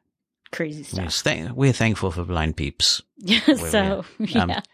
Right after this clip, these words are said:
Speaker 2: a-, any other final comments on features you're enjoying about your Mantis now that you have one? You also got the executive
Speaker 1: I
Speaker 2: products leather case
Speaker 1: did,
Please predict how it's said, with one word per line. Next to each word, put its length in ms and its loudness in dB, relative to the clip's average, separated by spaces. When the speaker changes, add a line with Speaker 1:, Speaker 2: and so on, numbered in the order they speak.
Speaker 2:
a-, 140 0
any 240 4
other 160 2
final 280 2
comments 340 -2
on 180 0
features 420 -2
you're 100 -2
enjoying 300 0
about 240 0
your 120 -2
Mantis 540 0
now 120 0
that 80 -4
you 80 0
have 160 0
one? 100 2
You 140 6
also 240 4
got 160 2
the 80 -2
executive 500 -2
Speaker 1:
I 20 -16
Speaker 2:
products 460 0
leather 140 6
case 420 8
Speaker 1:
did, 80 4